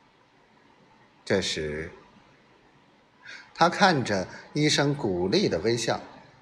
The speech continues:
于是说下去：“我母亲和父亲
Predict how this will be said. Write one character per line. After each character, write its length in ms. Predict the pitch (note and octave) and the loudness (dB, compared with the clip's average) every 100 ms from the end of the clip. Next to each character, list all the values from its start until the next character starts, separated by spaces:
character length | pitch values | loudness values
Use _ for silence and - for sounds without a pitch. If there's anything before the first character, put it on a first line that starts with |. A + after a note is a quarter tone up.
| - _ _ _ _ - | -20 _ _ _ _ -4
于 160 | G#2 | -2
是 180 | G#2+ F#2+ | 0 0
说 240 | - G#2 | 0 0
下 180 | G#2 D2+ | 0 -4
去 220 | - - - - - _ - - - _ _ _ _ _ _ _ _ _ _ - - - - - - _ _ | -8 -12 -16 -20 -20 _ -20 -20 -20 _ _ _ _ _ _ _ _ _ _ -20 -20 -20 -20 -20 -20 _ _
：“我 120 | D#3 | 4
母 220 | F3 B2 F2+ | 6 4 0
亲 220 | A#2+ A2+ | -2 -2
和 140 | B2+ | -2
父 200 | B2 D#3+ | 0 0
亲 300 | C3+ F#2+ E2 | 0 -4 -10